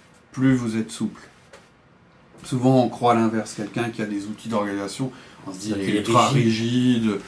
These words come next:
Speaker 1: il veut tout régenter, et cetera. Pour moi, c'est exactement l'inverse. Moi, je suis pas quelqu'un d'organisé à la base, je suis quelqu'un de totalement, euh, euh, désorganisé. Mais le fait d'avoir des outils d'organisation, ça me permet justement d'avoir de la souplesse.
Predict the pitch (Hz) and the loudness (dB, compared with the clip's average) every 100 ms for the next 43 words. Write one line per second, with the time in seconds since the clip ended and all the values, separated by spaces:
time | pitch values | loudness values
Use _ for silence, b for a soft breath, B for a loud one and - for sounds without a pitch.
0 | B B - 135 120 113 - 117 120 113 | B B -2 -2 0 0 0 0 2 2
1 | 113 113 127 117 113 117 107 - - 110 | -2 0 -2 0 -6 -2 -2 -2 -4 2
2 | 147 143 110 98 98 135 139 - 113 120 | 4 4 0 -4 0 0 0 -2 -2 0
3 | 117 110 - 131 135 143 113 117 110 117 | -2 -4 2 2 4 0 0 -2 -2 0
4 | 107 101 101 110 110 101 98 98 - - | 0 -2 0 0 0 -4 -4 -10 -12 -12
5 | 98 - 117 104 92 117 110 107 107 117 | -10 -4 -2 -2 -4 -6 -2 0 0 0
6 | 117 107 98 92 B B B - 98 120 | 0 -2 -4 -10 B B B -14 -8 -2
7 | 123 117 113 113 107 104 95 - - 110 | 0 2 2 4 4 0 -8 -16 -6 2
8 | 113 123 123 180 123 113 113 113 123 151 | 2 4 6 6 6 2 0 -2 -4 -4
9 | 131 117 117 113 117 175 175 117 113 113 | -4 -2 0 0 0 -2 -2 -2 -4 -2
10 | 143 160 180 139 - 123 117 113 107 107 | 0 2 2 0 -6 -6 -4 -2 -4 -4
11 | 110 107 113 - 107 | -6 -8 -12 -12 -12